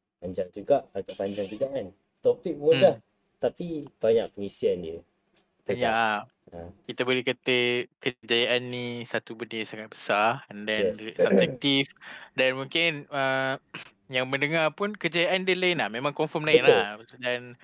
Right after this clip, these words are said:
Speaker 2: apa yang dikejar pun lain. Ada sama dan semestinya ada yang lain. Ha, macam tu. Dan aku, aku ni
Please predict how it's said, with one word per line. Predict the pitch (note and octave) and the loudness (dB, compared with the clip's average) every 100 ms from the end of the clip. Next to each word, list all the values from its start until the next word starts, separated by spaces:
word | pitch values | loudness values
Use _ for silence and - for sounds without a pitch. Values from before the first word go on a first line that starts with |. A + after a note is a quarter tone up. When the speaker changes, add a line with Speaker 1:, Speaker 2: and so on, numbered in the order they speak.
| - - | -20 -16
Speaker 2:
apa | - - | -10 -4
yang | C#3 C3+ | -2 -4
dikejar | C#3+ C#3 C#3+ | -6 -2 -2
pun | - D3+ | -2 -2
lain. | C3 B2+ C3+ | 0 0 0
Ada | C3 C3+ D3 | -2 2 0
sama | C3+ - C3 C3+ E3 F3+ F3+ - - - _ _ _ _ _ _ _ | 2 2 0 -2 -6 -6 -6 -12 -20 -20 _ _ _ _ _ _ _
dan | C#3 C3+ | -2 -2
semestinya | - C#3 C3 - D3 D3+ D3 | -4 -6 -4 -2 0 0 -2
ada | - C3 C3 D3 | -2 -2 0 0
yang | B2+ A2+ | 0 -2
lain. | A2 A2 G2+ G2+ | -4 -4 -8 -14
Ha, | G#2 A2 A2+ G#2+ G#2 A2 | -8 -4 -4 -4 -10 -14
macam | A2 B2+ | -16 -14
tu. | - G#2+ G#2 - | -12 -10 -12 -10
Dan | B2+ C3 B2+ B2+ B2+ _ _ _ _ _ _ _ _ _ _ _ _ D#3+ - | -6 -6 -8 -16 -18 _ _ _ _ _ _ _ _ _ _ _ _ -20 -8
aku, | C3 - G#3 G#3+ A#3 - - | -8 -4 -2 0 -2 -6 -6
aku | C3 - D#3+ | -6 -4 -4
ni | E3+ F#3+ G3 | -2 -2 -2